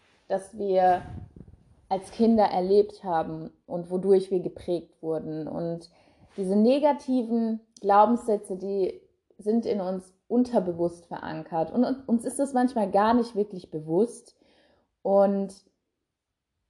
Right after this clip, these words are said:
das beeinflusst unsere Wahrnehmung uns selbst gegenüber und unser Selbstwert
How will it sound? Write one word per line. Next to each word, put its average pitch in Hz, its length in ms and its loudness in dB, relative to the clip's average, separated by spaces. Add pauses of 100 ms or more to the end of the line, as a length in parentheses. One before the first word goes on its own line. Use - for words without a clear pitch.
(600)
das 208 220 -4
beeinflusst 247 1120 0 (560)
unsere 196 400 -2
Wahrnehmung 233 720 4
uns 185 280 -8
selbst 208 440 4
gegenüber 214 960 -4
und 190 260 -10
unser 196 300 4
Selbstwert 190 1000 2